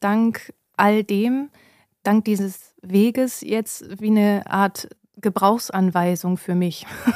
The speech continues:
<laughs> die ich davor in der Hinsicht nicht hatte oder halt nur, also wo viele Ge-, Seiten geschwärzt waren und jetzt sind sie's nicht mehr. Also ich kann jetzt viel, viel besser auf meine Grenzen achten.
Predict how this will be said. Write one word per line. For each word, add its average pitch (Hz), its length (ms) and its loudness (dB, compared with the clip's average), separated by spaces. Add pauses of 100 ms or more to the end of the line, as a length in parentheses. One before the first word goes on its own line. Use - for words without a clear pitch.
(220)
<laughs> - 540 -12
die 220 40 0
ich 196 120 -4
davor 202 400 0
in 196 160 0
der 196 100 0
Hinsicht 196 400 0
nicht 185 200 -6
hatte 196 260 -2
oder 180 240 -6
halt 180 180 -6
nur, 180 180 -6
also 185 240 -8
wo 185 80 -8
viele 208 240 2
Ge-, 202 140 2 (160)
Seiten 202 320 2
geschwärzt 202 500 -2
waren 190 240 0
und 190 140 -2
jetzt 185 160 -4
sind 196 140 -2
sie's - 180 -14
nicht 202 200 4
mehr. 175 220 0 (480)
Also 196 300 -6
ich - 200 -10
kann 202 180 0
jetzt 196 200 -2
viel, 220 160 -4
viel 202 180 -2
besser 190 540 -2
auf 185 140 -8
meine 180 200 -2
Grenzen 214 380 0
achten. 214 460 -6